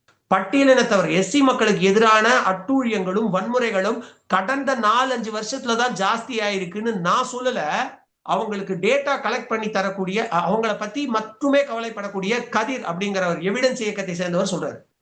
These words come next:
இன்ஃபேக்ட் அவர் ஆரம்பத்துல தி மு க சப்போர்ட் பண்ண தெரிஞ்சுக்கல. அதனால, அ, அது மட்டும் இல்லாம இப்ப இந்த துப்புரவு தொழிலாளர்கள் வந்து நீங்க பாத்தீங்கன்னா அவங்களுக்குரிய கோரிக்கையை அவங்க கேட்கும் போது அதை நீங்க ஜனநாயக ரீதியா சால்வ் பண்ண நினைக்காம அவங்கள அடிச்சு இழுத்துட்டு போனாங்க.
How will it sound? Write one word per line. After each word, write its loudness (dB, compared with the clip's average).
இன்ஃபேக்ட் 0
அவர் -2
ஆரம்பத்துல 0
தி -8
மு -2
க -2
சப்போர்ட் -4
பண்ண -4
தெரிஞ்சுக்கல. -10
அதனால, -2
அ, 2
அது -2
மட்டும் -6
இல்லாம -4
இப்ப -6
இந்த -4
துப்புரவு -2
தொழிலாளர்கள் 2
வந்து 2
நீங்க 2
பாத்தீங்கன்னா 0
அவங்களுக்குரிய -2
கோரிக்கையை 2
அவங்க -4
கேட்கும் -4
போது 2
அதை 0
நீங்க -6
ஜனநாயக 0
ரீதியா -2
சால்வ் 0
பண்ண -4
நினைக்காம -4
அவங்கள 0
அடிச்சு -6
இழுத்துட்டு -2
போனாங்க. -4